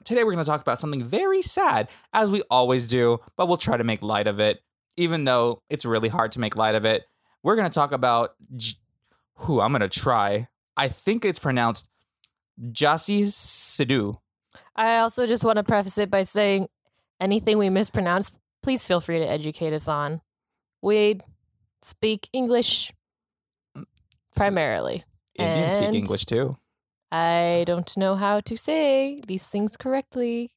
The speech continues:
Speaker 1: In
Speaker 2: in an accent, and I'm sorry.
Speaker 1: You know, Indian people speak, speak English too. That's the ones who
Speaker 2: With
Speaker 1: try to,
Speaker 2: an
Speaker 1: like,
Speaker 2: accent.
Speaker 1: Yeah, but they, they, tr-, they tell, they call themselves John all the time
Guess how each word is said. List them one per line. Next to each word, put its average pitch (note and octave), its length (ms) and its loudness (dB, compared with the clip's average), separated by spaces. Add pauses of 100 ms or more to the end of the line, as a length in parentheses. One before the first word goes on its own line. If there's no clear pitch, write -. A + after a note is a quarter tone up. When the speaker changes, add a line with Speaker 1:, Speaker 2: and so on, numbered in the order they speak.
(140)
Speaker 1:
In G2 220 -4 (100)
Speaker 2:
in F#3+ 140 -2
an G#3+ 100 0
accent, G3+ 800 -2 (180)
and E3 300 -6
I'm E3 240 -2
sorry. C#3+ 560 -2 (840)
Speaker 1:
You G#2 120 0
know, A2+ 180 2
Indian A#2 300 0
people G#2 240 -2
speak, - 260 -6
speak - 320 -4
English G2+ 240 -2
too. A2 120 0
That's G#2+ 180 2
the A#2 100 0
ones G#2+ 160 0
who A#2+ 60 -2
Speaker 2:
With A#2 80 0
Speaker 1:
try A#2 80 2
to, G#2+ 60 2
Speaker 2:
an G2 60 0
Speaker 1:
like, F3+ 100 0
Speaker 2:
accent. F3 460 -2 (300)
Speaker 1:
Yeah, D#3 160 0
but A2 100 2
they, G#2+ 160 2
they, G#2+ 160 -2
tr-, - 280 -2
they C3+ 140 -2
tell, A3+ 200 0
they A3 100 0
call A#4+ 140 2
themselves E3 340 -2
John F3+ 320 2
all D#3 80 0
the D3+ 80 2
time C3+ 420 0